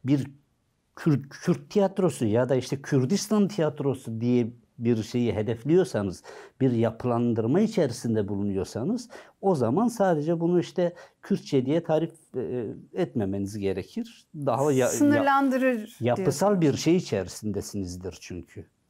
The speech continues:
Speaker 2: Peki açılım süreci yapıldı, işte, e, Kürtçe çok daha rahat konuşuluyor artık,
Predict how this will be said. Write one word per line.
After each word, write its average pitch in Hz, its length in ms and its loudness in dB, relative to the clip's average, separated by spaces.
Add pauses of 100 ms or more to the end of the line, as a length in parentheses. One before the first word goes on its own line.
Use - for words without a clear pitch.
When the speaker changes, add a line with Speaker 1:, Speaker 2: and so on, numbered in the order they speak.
Speaker 2:
Peki 339 480 -6 (160)
açılım 240 420 -2
süreci 214 760 -2
yapıldı, 190 920 -4
işte, - 320 -8 (400)
e, 185 280 -6
Kürtçe 214 400 -10
çok 220 260 -6
daha 196 220 2
rahat 185 260 0
konuşuluyor 185 640 -4
artık, 175 600 -6